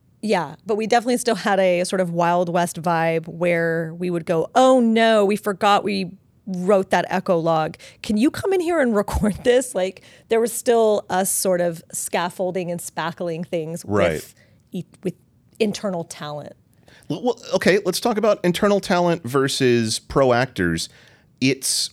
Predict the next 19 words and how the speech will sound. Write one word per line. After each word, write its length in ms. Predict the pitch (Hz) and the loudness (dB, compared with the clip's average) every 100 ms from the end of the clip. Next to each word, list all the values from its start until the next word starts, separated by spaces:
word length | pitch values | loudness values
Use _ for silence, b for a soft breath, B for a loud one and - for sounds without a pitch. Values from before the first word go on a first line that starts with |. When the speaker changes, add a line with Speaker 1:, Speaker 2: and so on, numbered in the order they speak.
| - | -8
Speaker 2:
really 580 | 110 127 156 160 156 | -4 -2 2 2 2
common, 520 | 143 - 139 120 90 80 | -2 -2 2 2 2 2
whether 420 | 104 107 98 85 80 _ _ _ - - | 2 2 0 -2 -10 _ _ _ -16 -4
people 320 | 139 120 104 | 0 0 -2
realize 360 | 98 120 117 101 | 2 4 6 4
it 60 | 87 | 2
or 80 | |
not, 340 | 87 98 120 - | 2 2 2 0
up 120 | 104 147 | 0 0
until 240 | 139 143 | 0 2
a 40 | 113 | 0
certain 340 | - 135 87 | 0 -2 0
point, 400 | - 120 127 117 b b b b b | 0 2 0 -2 b b b b b
there 200 | - 127 | -2 0
wa-, 360 | 117 98 143 - | 0 0 0 0
there 160 | 104 131 | 0 2
weren't 460 | 110 120 156 - - - | 2 2 0 -2 -12 -20
video 540 | 85 92 110 117 110 | -6 -2 0 2 2
game 520 | 95 104 104 92 82 | 0 0 0 0 -4